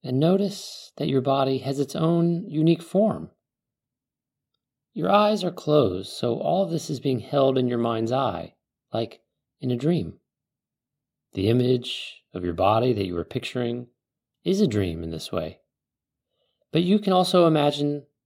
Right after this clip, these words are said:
different realities. You can conjure different dreams. So let's dream the dream that was set down thousands of years ago by the ancient Egyptians. Imagine a desert scene in the dark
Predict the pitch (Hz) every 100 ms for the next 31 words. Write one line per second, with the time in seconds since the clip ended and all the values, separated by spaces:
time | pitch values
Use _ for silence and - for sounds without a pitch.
0 | _ _ _ _ _ - 247 - 123 92
1 | 82 82 - - - - _ _ _ _
2 | _ _ _ - 147 - 156 - 180 165
3 | 107 104 117 - _ - 120 123 139 165
4 | 202 - - - - _ _ _ _ _
5 | _ _ _ _ - 151 147 147 _ _
6 | _ - 202 254 - - 175 180 185 180
7 | 160 139 139 143 143 143 135 _ - -
8 | - - - 131 139 127 131 123 123 101
9 | 117 123 127 120 120 123 117 107 104 104
10 | 101 101 _ _ _ - 107 107 110 110
11 | 104 123 110 113 104 107 - 104 - -
12 | _ _ _ _ _ _ _ _ _ _
13 | _ _ _ _ _ _ _ _ _ _
14 | _ _ _ - 147 185 190 180 147 151
15 | 147 127 - 175 165 101 98 104 131 123
16 | -